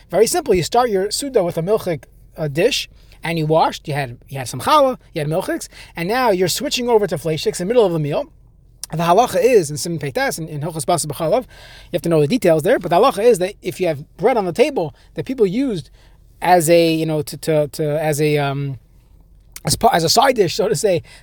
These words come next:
to their milchik suda, you cannot eat that bread with the fleishik suda because you're going to assume people touched it with, uh, cheesy hands and the like, and therefore you have to switch challas. So you bring a second challah to the table,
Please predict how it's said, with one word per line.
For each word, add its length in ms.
to 120
their 380
milchik 320
suda, 340
you 80
cannot 340
eat 140
that 200
bread 360
with 140
the 60
fleishik 360
suda 180
because 240
you're 120
going 200
to 100
assume 260
people 180
touched 300
it 20
with, 240
uh, 200
cheesy 480
hands 380
and 120
the 40
like, 260
and 80
therefore 220
you 60
have 100
to 80
switch 420
challas. 480
So 140
you 80
bring 240
a 40
second 340
challah 340
to 80
the 60
table, 460